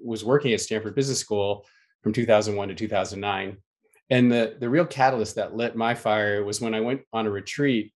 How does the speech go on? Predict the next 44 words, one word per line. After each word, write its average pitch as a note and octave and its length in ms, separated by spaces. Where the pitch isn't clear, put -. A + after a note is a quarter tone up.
uh, G2+ 220
to G#2 180
Whidbey C#3+ 360
Island, A2+ 420
Washington, G#2+ 600
which G#2 120
was G2+ 120
led A2 200
by G#2 120
my G#2 120
good G#2 180
friend G#2+ 240
Dave G#2 220
Evans. F2+ 380
And F#2 80
Dave A#2+ 200
is G#2+ 100
the - 80
co-author G2+ 560
of F#2+ 200
Designing G2 340
Your G2 100
Life, D3 320
a G2 40
very G#2+ 180
popular G#2 400
book A#2+ 300
that F2+ 260
many G#2+ 160
people G#2 260
have F2+ 140
read, A2 260
and - 560
it's G2 100
really G#2 160
changed G#2+ 300
their A2 160
lives. F#2+ 540
Well, A#2+ 400
I D#3+ 80
was D#3+ 80
at D3+ 100
this D3 160
retreat, B2+ 440